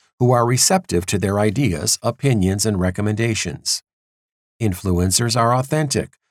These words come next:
which means that they already have the trust of their followers, one that's almost impossible for a brand to build alone. Influencers use their connections on your behalf to benefit your cause. They know what content works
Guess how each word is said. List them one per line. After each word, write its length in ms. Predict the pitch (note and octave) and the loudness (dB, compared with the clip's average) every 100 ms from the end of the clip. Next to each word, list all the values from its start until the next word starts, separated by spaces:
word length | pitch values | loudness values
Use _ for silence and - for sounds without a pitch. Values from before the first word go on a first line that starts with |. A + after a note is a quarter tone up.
| _ | _
which 240 | G#2+ A2 F2 | -4 -2 0
means 300 | G#2 A2 G#2 | 0 2 2
that 220 | A2+ - | 0 0
they 140 | A#2 | -2
already 580 | A2+ B2+ A#2 A#2 B2 B2+ | 0 2 2 2 0 2
have 320 | B2 A2+ G#2+ | 0 0 -2
the 100 | A#2+ | -6
trust 480 | B2+ - A2 F2+ - | -6 -2 0 0 0
of 100 | G#2 | -2
their 180 | A#2 A2+ | -2 -4
followers, 800 | - B2 A#2+ G2 D2+ - - - _ _ _ | -2 0 0 0 -4 -4 -2 -4 _ _ _
one 260 | G#2+ A#2+ B2+ | -2 2 2
that's 200 | C3 - | 2 0
almost 540 | B2+ B2+ A2+ G#2 G#2 | 2 2 0 -2 -2
impossible 720 | A#2 A2 C#3 B2 - D2+ D2+ F2+ | -4 -2 0 2 2 0 -4 -4
for 220 | A#2 A#2 | 0 0
a 60 | |
brand 420 | G#2 G#2+ F#2 F2 F#2 - | 2 2 4 2 0 -2
to 80 | |
build 280 | F#2+ F2 E2+ | 0 0 0
alone. 520 | F#2 A2+ G#2 D#2+ C2+ - _ _ _ _ A#2 | 0 2 2 0 -8 -14 _ _ _ _ 0
Influencers 840 | A2 F2+ F2 E2 E2+ G2 A2+ G#2 | 0 0 -2 0 0 0 -2 0
use 300 | F#2 G#2 F#2 | 0 0 0
their 160 | G#2 A2+ | 0 0
connections 720 | C3+ C3+ C3 - D#2+ A#2 - | 2 2 2 -2 -4 -2 -2
on 260 | G2 G#2 | -2 -2
your 220 | F#2 F#2+ F2+ | 0 0 -2
behalf 560 | A2 A2 C3 C#2 - _ _ _ | -2 0 -2 -2 -10 _ _ _
to 80 | D#3 | -4
benefit 480 | B2 G#2+ G2 G#2 F#2 | 0 0 0 -2 -2
your 180 | G2 F2+ | -2 -2
cause. 640 | - A2+ D#2+ E2+ - - _ _ _ _ _ _ _ _ _ | 0 0 0 -2 -2 -4 _ _ _ _ _ _ _ _ _
They 160 | C3 F3 | 2 4
know 280 | F#3 D#3 F2 | 6 4 2
what 400 | G2+ G2 A2+ - | 2 0 0 0
content 540 | G2 F2+ F2+ G2+ G2+ | 0 2 0 -2 -2
works 560 | B2 A2 - - - | 0 -2 -2 -2 -2